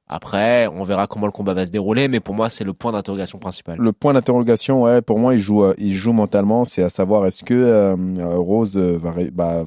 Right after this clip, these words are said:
Speaker 2: va pas se laisser avoir par le, le mental. On sait que dans le passé, elle avait un mental un petit peu suspect. Donc, est-ce qu'elle va pas se laisser avoir là-dessus ? Maintenant, euh,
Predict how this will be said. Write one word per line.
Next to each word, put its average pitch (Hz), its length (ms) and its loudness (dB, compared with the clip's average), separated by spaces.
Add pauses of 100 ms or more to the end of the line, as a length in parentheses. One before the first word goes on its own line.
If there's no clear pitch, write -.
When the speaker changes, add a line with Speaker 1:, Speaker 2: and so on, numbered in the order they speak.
(100)
Speaker 2:
va 87 200 -2
pas 101 260 0
se - 60 -10 (100)
laisser 95 220 -6
avoir 92 300 0
par 80 200 -6
le, 80 220 -6
le 82 180 -4
mental. 85 360 -2
On 98 100 -4
sait - 180 -2
que 90 300 -6 (320)
dans 98 80 0
le 92 40 -4
passé, 98 260 -2
elle 104 60 6
avait 90 140 0
un 85 80 -4
mental 90 320 -2
un 90 60 -4
petit - 160 -12
peu 92 100 -12
suspect. - 460 -4 (320)
Donc, 92 160 -10
est-ce - 80 -14
qu'elle 113 100 0
va 98 80 2
pas 101 140 -4
se - 120 -14
laisser 101 240 -4
avoir 87 220 -2
là-dessus ? 107 380 -2
Maintenant, 120 420 2
euh, 101 200 4